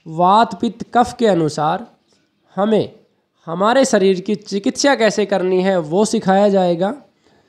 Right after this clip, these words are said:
इसके अतिरिक्त दिनचर्या, ऋतुचर्या,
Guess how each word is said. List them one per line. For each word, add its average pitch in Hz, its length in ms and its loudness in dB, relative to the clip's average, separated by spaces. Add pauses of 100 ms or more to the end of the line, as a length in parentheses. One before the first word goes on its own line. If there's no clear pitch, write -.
(340)
इसके 214 340 -4
अतिरिक्त 214 500 -4 (840)
दिनचर्या, 247 800 2 (720)
ऋतुचर्या, 185 760 0